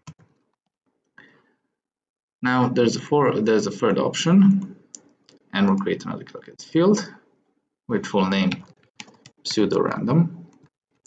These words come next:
And we'll be using this formula, which is a pseudo number generator. And if you take this onto index, and again, tell it to compute using order I D,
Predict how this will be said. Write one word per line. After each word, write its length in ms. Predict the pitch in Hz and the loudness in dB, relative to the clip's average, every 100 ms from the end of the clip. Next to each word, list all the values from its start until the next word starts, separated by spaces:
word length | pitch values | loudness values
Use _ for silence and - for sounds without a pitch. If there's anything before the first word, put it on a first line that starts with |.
| _ - - - _ - | _ -20 -20 -20 _ -4
And 100 | 127 | 0
we'll 80 | 127 | 4
be 100 | 131 | 4
using 320 | 135 131 117 | 4 4 4
this 200 | 131 - | 4 0
formula, 600 | 107 92 92 120 160 - - _ - | 0 0 2 0 0 -6 -16 _ -8
which 200 | 117 110 | -6 -2
is 140 | 107 101 | 0 0
a 240 | 95 98 | 0 -2
pseudo 320 | - 113 98 | -2 2 4
number 380 | 98 95 92 90 | 2 2 0 -2
generator. 600 | 87 92 90 92 165 - - - _ _ _ _ _ _ _ _ _ _ _ - - - _ _ _ _ _ _ - | -2 -2 -2 0 2 0 -4 -16 _ _ _ _ _ _ _ _ _ _ _ -18 -18 -20 _ _ _ _ _ _ -4
And 160 | 120 110 | 0 0
if 80 | |
you 60 | 101 | 0
take 200 | 107 - | -2 0
this 280 | 180 160 - | 0 0 -2
onto 260 | - - | -4 -4
index, 560 | 98 98 127 147 - - - _ _ _ _ _ _ _ _ _ - | 0 0 0 -2 -4 -6 -14 _ _ _ _ _ _ _ _ _ -6
and 160 | 101 98 | 0 2
again, 300 | 101 92 98 - - _ _ | 2 0 -2 -8 -18 _ _
tell 200 | - 104 | -4 -2
it 80 | 98 | -2
to 140 | - - | -4 -6
compute 340 | 98 98 - | -4 -6 -8
using 240 | - - 95 | -12 -14 -10
order 300 | - - - | -10 -12 -6
I 60 | |
D, 320 | 135 170 147 | 2 4 4